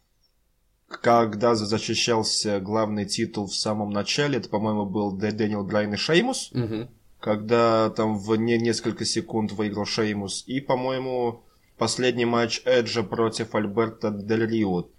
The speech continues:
Speaker 1: Если вот пройтись по самому этому матчу,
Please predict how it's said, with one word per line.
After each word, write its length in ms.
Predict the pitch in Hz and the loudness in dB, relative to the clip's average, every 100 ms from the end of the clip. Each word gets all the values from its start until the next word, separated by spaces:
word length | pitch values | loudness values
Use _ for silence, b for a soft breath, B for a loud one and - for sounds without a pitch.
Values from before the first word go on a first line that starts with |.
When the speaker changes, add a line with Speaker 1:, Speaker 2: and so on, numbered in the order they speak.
| - | -10
Speaker 1:
Если 500 | 131 143 160 175 - | -2 4 6 6 6
вот 200 | 143 147 | 2 2
пройтись 460 | - 143 143 - 165 | 0 0 2 2 0
по 340 | - 117 117 113 | 4 6 6 4
самому 400 | - 117 135 143 | 2 2 2 2
этому 420 | 117 - 110 110 | 2 4 4 4
матчу, 680 | 117 175 233 - 127 98 - | 6 6 6 2 4 2 -2